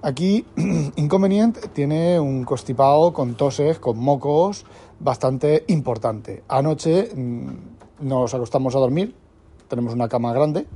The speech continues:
¿vale? De uno ochenta creo que es. Bueno, ella en su rinconcín, yo en mi rinconcín. Y, eh, ella tiene la particular facultad de caer en la cama, hacer así...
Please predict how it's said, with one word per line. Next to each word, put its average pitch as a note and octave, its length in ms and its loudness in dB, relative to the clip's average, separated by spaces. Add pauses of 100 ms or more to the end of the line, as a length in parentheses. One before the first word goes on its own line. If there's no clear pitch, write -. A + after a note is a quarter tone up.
¿vale? - 180 -10
De A#3 300 -14
uno A2+ 200 -12
ochenta A#2+ 360 -8
creo A2+ 120 -8
que E3 120 -8
es. B3+ 80 -14 (280)
Bueno, A#2+ 200 -4 (420)
ella C#3+ 180 4
en B2+ 60 0
su C3+ 80 -2
rinconcín, C3 520 0
yo C3+ 80 0
en A#2 60 -4
mi C3 80 -2
rinconcín. B2+ 580 0 (1300)
Y, F#3 400 0
eh, C3 580 2
ella D#3 200 4
tiene E3+ 320 2
la C3+ 380 4
particular C#3+ 800 2
facultad D#3 640 0 (480)
de C#3+ 400 2 (1040)
caer D#3 240 6
en G3+ 80 6
la E3+ 80 4
cama, E3 240 2
hacer E3+ 180 0
así... C#3 140 -4